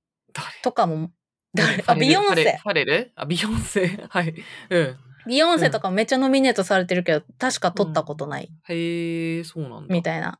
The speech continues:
Speaker 1: うんうん。
Speaker 2: そう。で、それを今、アジアスターとして、
Speaker 1: うん。
Speaker 2: ひっくり返そうとしてるみたいな。
Speaker 1: うんうんうん。
Speaker 2: で、それを、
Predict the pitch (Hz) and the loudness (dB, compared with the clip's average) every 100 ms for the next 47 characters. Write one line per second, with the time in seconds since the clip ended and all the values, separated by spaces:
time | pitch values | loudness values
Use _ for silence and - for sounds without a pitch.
0 | _ 175 139 151 175 151 127 - 190 156 | _ -14 -14 -14 -12 -12 -12 0 2 2
1 | - _ _ 254 - 277 294 311 226 208 | -2 _ _ -6 0 4 6 6 4 2
2 | 185 160 - _ 190 180 190 185 185 180 | 0 -2 -8 _ 0 2 2 4 6 6
3 | 185 185 185 180 - _ _ _ _ - | 6 6 6 4 -2 _ _ _ _ -12
4 | - 214 180 185 180 - 233 392 _ _ | -4 -2 -4 -8 -16 -2 -2 -2 _ _
5 | _ 196 165 131 175 190 180 180 180 180 | _ -8 -8 -6 -4 0 2 4 2 2
6 | 170 147 - - 135 - 170 - _ - | 0 0 -4 -4 -4 -6 -12 -18 _ -10
7 | 165 127 131 127 123 123 - _ _ 254 | -8 -8 -14 -16 -18 -20 -20 _ _ 0
8 | 277 277 294 311 - | 2 4 6 4 2